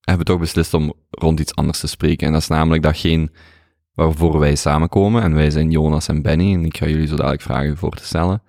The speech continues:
En wij gaan vanavond bespreken hoe en waar en waarom en wanneer wij zijn samengekomen. En hoe dat daar de Junto is uit voorgekomen,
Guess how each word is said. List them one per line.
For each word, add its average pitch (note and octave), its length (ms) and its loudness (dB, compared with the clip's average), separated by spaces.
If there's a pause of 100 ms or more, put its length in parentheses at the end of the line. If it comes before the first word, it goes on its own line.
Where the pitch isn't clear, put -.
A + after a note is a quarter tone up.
(540)
En - 100 -8
wij E2 100 2
gaan D#2+ 120 2
vanavond F#2+ 380 2
bespreken F#2 580 0 (140)
hoe F#2 420 2
en D#2+ 100 0
waar D2+ 280 0
en - 100 -4
waarom D#2 460 0 (200)
en - 140 -2
wanneer D#2+ 240 4
wij D2+ 80 0
zijn C#2+ 160 -2
samengekomen. F#2+ 800 2 (560)
En D#2 200 2
hoe E2+ 100 2
dat E2 120 0
daar D#2 140 0
de D2+ 160 0
Junto A2 380 4
is G2 100 2
uit F#2 160 2
voorgekomen, F2+ 760 0